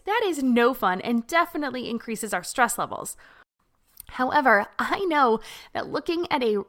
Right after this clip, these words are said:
scale where the numbers are rising and sitting in pants that are getting tighter and tighter is a recipe for disaster. So one simple solution for this is just to drink more water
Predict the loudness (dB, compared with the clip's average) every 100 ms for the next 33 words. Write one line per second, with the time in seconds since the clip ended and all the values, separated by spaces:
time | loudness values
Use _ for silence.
0 | -8 -6 0 2 4 4 2 -2 0 0
1 | 2 2 2 2 2 4 4 2 0 0
2 | -2 -12 -10 -6 -4 -2 0 2 0 0
3 | -2 0 -2 -2 -2 -2 -8 -10 -4 -4
4 | -4 -2 2 4 2 0 0 0 0 0
5 | 2 4 0 -2 -4 -4 0 2 2 -2
6 | -2 -4 -2 0 0 0 -2 -4 -8 -8
7 | -12 _ _ _ _ -20 -20 -20 -10 0
8 | 0 2 0 2 2 2 2 0 2 0
9 | 0 -2 0 0 -2 -8 -6 -6 -6 -6
10 | 0 2 2 -2 -2 2 2 -2 -2 2
11 | 2 -2